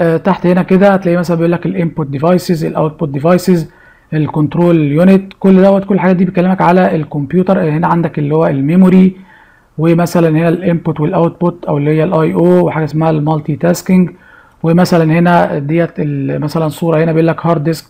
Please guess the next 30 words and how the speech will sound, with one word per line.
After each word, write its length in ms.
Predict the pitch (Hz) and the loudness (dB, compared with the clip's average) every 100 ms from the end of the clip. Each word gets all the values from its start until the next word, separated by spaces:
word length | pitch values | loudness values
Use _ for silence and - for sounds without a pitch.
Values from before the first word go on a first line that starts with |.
| - | -6
درايفز، 500 | 151 175 175 147 - _ _ _ _ - | 0 2 2 -2 -14 _ _ _ _ -6
آه، 560 | 151 151 143 - 165 165 | -2 0 -2 0 2 2
are 40 | |
common 680 | - 170 170 170 170 190 151 | 0 -4 -2 0 -2 -4 -6
storage 280 | - 165 147 | -4 -4 -2
devices 440 | 147 165 160 151 | -2 -2 -2 -4
used 300 | 165 170 156 | -2 -2 -2
with 160 | 170 156 - | -6 -6 -6
computers. 340 | 147 165 175 156 | -4 -2 -2 -2
بيقول 140 | 165 | -2
لك 140 | 160 | -2
اللي 240 | 156 143 147 | -2 -2 0
هو 60 | |
الهارد 500 | 156 147 139 135 151 | 0 0 -2 -2 -2
ديسك 280 | 139 160 - | -2 -6 -4
درايف 300 | 151 165 175 | 0 2 2
او 100 | 170 | 0
اللي 100 | 143 | -2
هو 40 | 151 | -2
الهارد 340 | 135 175 175 - - - _ _ - | 0 0 0 -6 -20 -20 _ _ -4
اكتر، 480 | 165 - 170 170 - | -4 -2 -2 -2 -6
آه، 500 | 151 147 143 139 147 | -4 -4 -4 -4 -6
حاجه 200 | 135 165 | -4 -2
بنستخدمها 400 | 156 - 143 165 | -2 -4 -4 -4
في 120 | 160 | -2
الاستورج، 600 | 165 151 - 175 165 - | -4 -4 -2 0 0 -2
آه، 120 | 170 139 | -4 -4
في 360 | - 160 175 | -4 -2 -2
الكمبيوتر 500 | 147 135 139 135 170 | -4 -4 -6 -4 -2
بتاعنا. 440 | 139 175 185 185 | 0 0 2 0